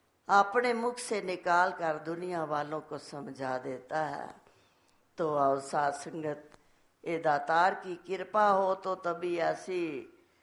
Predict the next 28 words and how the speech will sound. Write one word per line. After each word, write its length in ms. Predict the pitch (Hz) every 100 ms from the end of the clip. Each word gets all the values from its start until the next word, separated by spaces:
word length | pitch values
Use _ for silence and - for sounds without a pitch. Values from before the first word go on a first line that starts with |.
| _ -
वाणी 440 | 156 170 165 185
बोली 380 | 160 165 151 165
जाती 540 | 156 143 139 - 180
है, 360 | 165 143 135 - - _ _ _ -
नहीं 180 | 196
तो 200 | 220 320
साध 360 | 233 233 190 -
संगत 420 | - 180 185 180
सारा 420 | - 160 165 165 147
दिन 280 | 170 156
आप 240 | 156 156 151
देखते 440 | 147 147 143 160
हैं 400 | 170 156 131 - - _ _ _ _ _ -
कि 140 | 185 170
जब 280 | 175 170
बातें 400 | 165 156 143 180
करने 400 | 175 170 156 165
बैठते 480 | 160 156 147 - -
हैं 480 | 185 175 147 139 - _ _ _ _ - - -
तो 120 | 196
किसी 380 | 196 220 247 262
को 180 | 233 220
मौका 420 | 196 190 190 214
ही 180 | 220 214
नहीं 220 | 202 190
देते 400 | 180 165 165 160
बोलने 540 | 143 147 135 135 139
का। 200 | 135 135